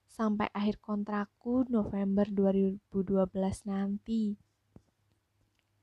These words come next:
Kerjaku selama ini hanya untuk membayar utang-utang bapak.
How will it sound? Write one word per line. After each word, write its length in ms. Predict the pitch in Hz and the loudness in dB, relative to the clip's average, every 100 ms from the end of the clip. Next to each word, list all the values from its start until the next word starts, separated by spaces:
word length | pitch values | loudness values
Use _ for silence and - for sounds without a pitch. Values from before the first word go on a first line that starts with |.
| _ _ _ | _ _ _
Kerjaku 560 | - 208 - 202 - 208 | -16 -14 -4 -4 -4 -6
selama 400 | - 208 208 214 - | -2 0 2 0 0
ini 560 | 214 220 254 311 370 - _ _ _ - | 0 0 -2 -2 -4 -8 _ _ _ -2
hanya 320 | 254 254 - | 0 2 0
untuk 240 | 254 240 - | -2 -6 -4
membayar 560 | 233 220 214 220 226 - | 0 2 4 4 2 -2
utang-utang 580 | 196 190 190 196 190 190 | -12 -8 -6 -6 -4 -2
bapak. 560 | 190 190 _ 214 208 | 0 -2 _ -6 -6